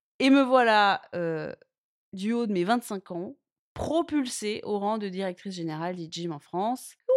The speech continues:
Ouh ! Cette histoire, elle est bien la preuve qu'on n'a pas besoin d'attendre de cocher quatre-vingt-dix pour cent des critères d'une offre d'emploi pour décrocher le poste.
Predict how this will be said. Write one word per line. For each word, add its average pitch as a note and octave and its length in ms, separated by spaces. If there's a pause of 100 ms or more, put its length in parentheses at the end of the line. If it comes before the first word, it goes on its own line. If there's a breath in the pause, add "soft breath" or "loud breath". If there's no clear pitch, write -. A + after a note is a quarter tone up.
Ouh ! B3+ 160 (1600 loud breath)
Cette A3 260
histoire, D4+ 360
elle G#3 120
est - 20
bien G3+ 480
la C4 120
preuve F#3+ 360
qu'on - 140
n'a F3 160
pas A#3+ 200
besoin A3+ 400
d'attendre G3 520
de F3 100
cocher G#3+ 480
quatre-vingt-dix G#3 680
pour - 180
cent G#3 160
des E3+ 100
critères G3 380
d'une F3+ 180
offre E3+ 280
d'emploi G3 420
pour - 180
décrocher B3 600
le B3 100
poste. - 380